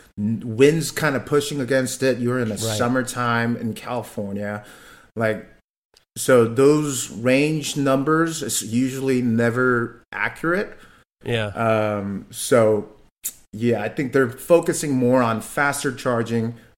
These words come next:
Speaker 1: having more charging stations available. So, like,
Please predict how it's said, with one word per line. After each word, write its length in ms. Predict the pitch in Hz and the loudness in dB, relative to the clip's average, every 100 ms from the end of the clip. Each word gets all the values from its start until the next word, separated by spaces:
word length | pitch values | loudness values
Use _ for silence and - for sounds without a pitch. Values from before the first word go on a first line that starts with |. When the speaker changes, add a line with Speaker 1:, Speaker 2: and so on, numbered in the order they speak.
| - | -6
Speaker 1:
having 300 | 139 135 135 | -2 -2 0
more 220 | 127 123 | 2 0
charging 440 | 127 - 127 120 120 | -2 -2 -2 -2 -4
stations 480 | 117 117 113 110 107 | -4 -4 -4 -6 -8
available. 640 | 98 104 101 98 101 98 - - _ - | -6 -6 -6 -6 -8 -10 -16 -20 _ -16
So, 320 | - 110 101 | -6 -4 -2
like, 380 | 101 98 95 | -4 -8 -10